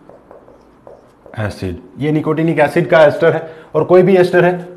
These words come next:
ऑक्सीजन के साथ जो अटैच है वो गणपति है। मतलब आयुपेक की फॉर्मूला जो अप्लाई होती है, उससे पहले इस alkyl को लिखना है। तो क्या है ये? ethyl। फिर निकोटिनिक एसिड है, तो क्या लिख दूंगा मैं?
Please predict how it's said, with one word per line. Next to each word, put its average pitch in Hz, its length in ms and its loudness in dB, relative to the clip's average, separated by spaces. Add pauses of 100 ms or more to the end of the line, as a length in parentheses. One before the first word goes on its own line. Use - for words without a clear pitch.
ऑक्सीजन 175 460 -2
के 170 100 -2
साथ 170 320 2
जो 151 160 -2
अटैच 160 420 -2
है 123 60 0 (240)
वो 123 200 -4
गणपति 151 380 -2
है। 160 360 -4
मतलब 147 720 0
आयुपेक 175 440 2
की 180 100 0
फॉर्मूला 175 400 2
जो 170 120 4
अप्लाई 170 240 2
होती 170 220 4
है, 180 80 8
उससे 175 320 -2
पहले 156 320 2
इस 160 200 -6
alkyl 139 380 0
को 135 100 -2
लिखना 127 300 0
है। 104 160 -6
तो 135 160 -6
क्या 143 180 -2
है 135 200 2
ये? - 260 -6 (540)
ethyl। 110 600 2 (840)
फिर 214 420 -2
निकोटिनिक 143 460 -2
एसिड 156 280 0
है, 165 80 0 (120)
तो 131 100 -6
क्या 147 140 -2
लिख 147 140 -2
दूंगा 151 280 0
मैं? 165 140 -2